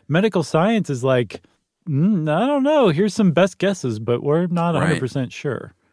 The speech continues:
Speaker 2: Have you, what, did you, uh, used to do the thing called frogging someone?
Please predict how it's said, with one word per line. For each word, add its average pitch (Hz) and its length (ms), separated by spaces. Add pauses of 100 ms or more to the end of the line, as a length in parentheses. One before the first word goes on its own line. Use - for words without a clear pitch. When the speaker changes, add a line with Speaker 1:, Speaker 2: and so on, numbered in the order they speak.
(560)
Speaker 2:
Have 110 200
you, 156 320
what, 110 240
did 104 160
you, 147 260
uh, - 140
used 117 260
to 113 80
do 107 160
the 104 120
thing 107 380
called 95 480
frogging 107 480
someone? 131 500